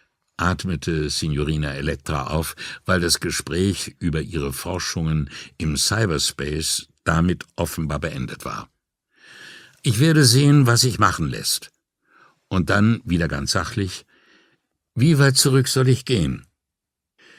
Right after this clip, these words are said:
"Bis Sie auf etwas Interessantes stoßen",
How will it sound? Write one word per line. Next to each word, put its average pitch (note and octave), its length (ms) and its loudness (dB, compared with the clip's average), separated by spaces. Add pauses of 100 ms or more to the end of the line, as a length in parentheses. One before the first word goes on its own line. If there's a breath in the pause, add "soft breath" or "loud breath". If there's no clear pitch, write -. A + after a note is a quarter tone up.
(380 soft breath)
"Bis E2 220 4
Sie G#2+ 180 2
auf A#2 240 0
etwas B2+ 440 -2
Interessantes C#3 680 -2
stoßen", - 680 0